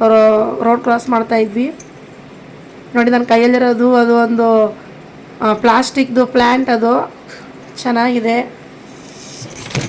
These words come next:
ಪ್ಲಾಸ್ಟಿಕ್‌ದು ಪ್ಲ್ಯಾಂಟ್ ಅದು ಚೆನ್ನಾಗಿತ್ತು, ನನಗೆ ತುಂಬ ಇಷ್ಟ ಆಯಿತು. ನಾವು ಅದನ್ನ ಕಳ್ತನ ಮಾಡ್ಕೊಂಡು ಬಂದ್ವಿ ಫ್ರೆಂಡ್ಸ್, ನಾವು ಅದನ್ನ.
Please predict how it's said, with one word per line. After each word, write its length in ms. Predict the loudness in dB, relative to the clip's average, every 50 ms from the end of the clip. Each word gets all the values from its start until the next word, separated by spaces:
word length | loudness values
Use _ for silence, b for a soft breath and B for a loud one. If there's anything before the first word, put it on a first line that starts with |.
| -10 -12 -18 -20 -20 -20 -20 -20 -20 -20 -20 -20 -18 -16 -16 -16 -16 -14 -16 -16 -16 -16 -18 -18 -18 -18 -18 -18 -18 -18 -12 -6
ಪ್ಲಾಸ್ಟಿಕ್‌ದು 600 | -2 0 0 0 -2 -2 -4 -6 -4 -2 -4 -4
ಪ್ಲ್ಯಾಂಟ್ 420 | -2 0 0 2 2 2 2 2
ಅದು 380 | 0 2 0 0 0 0 -2 -6 -14 -20 -20 -20 -20 -20 -20 -20 -12 -4
ಚೆನ್ನಾಗಿತ್ತು, 600 | -2 0 2 2 2 2 0 0 -2 0 0 0
ನನಗೆ 220 | 0 2 0 -2
ತುಂಬ 320 | -2 -2 -4 -2 0 0
ಇಷ್ಟ 200 | 0 0 0 0
ಆಯಿತು. 220 | 0 0 2 2 0
ನಾವು 160 | 2 2 2
ಅದನ್ನ 180 | 2 2 2 0
ಕಳ್ತನ 420 | 0 0 0 0 2 0 2 2
ಮಾಡ್ಕೊಂಡು 400 | 2 2 2 2 2 0 2 2
ಬಂದ್ವಿ 240 | 2 2 2 0 0
ಫ್ರೆಂಡ್ಸ್, 340 | 0 0 -2 -2 -2 -2 -2
ನಾವು 120 | -2 0
ಅದನ್ನ. 160 | 0 -2 -2